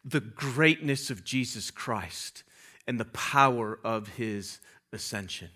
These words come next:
Our passage is Acts chapter one, verses six through eleven.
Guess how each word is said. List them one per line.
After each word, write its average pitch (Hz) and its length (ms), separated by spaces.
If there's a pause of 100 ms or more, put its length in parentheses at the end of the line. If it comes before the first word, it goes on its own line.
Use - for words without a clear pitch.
(760)
Our 120 160
passage 131 500
is 120 280 (800)
Acts 139 340
chapter 143 380
one, 135 360
verses 127 600 (100)
six - 560 (180)
through 120 520 (100)
eleven. 101 460